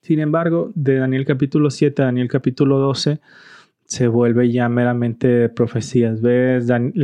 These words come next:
Daniel capítulo siete, las profecías de, de las cuatro bestias, o bueno, la sucesión de bestias, de los reinos.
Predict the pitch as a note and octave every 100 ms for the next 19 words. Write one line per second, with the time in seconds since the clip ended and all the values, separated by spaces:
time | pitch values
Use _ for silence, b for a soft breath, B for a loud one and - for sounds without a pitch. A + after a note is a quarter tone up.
0 | C#3 - - C#3+ B2+ B2+ B2 B2 B2 C3
1 | B2+ - B2+ - B2 B2 B B B B
2 | - B2 A#2 B2+ A2+ A2 - B2+ A#2+ B2
3 | A#2 D#3+ - _ C#3+ B2 A#2 - C3 -
4 | C3 D#3 D#3+ - E3 E3 - - _ -
5 | A#2 A2+ A#2 A#2 A2+ A2 B2+ A#2 A2+ C3
6 | B2 B2+ C#3 C#3+ - D3+ C#3 A#2+ A#2 A#2
7 | A#2+ C#3+ D3 D3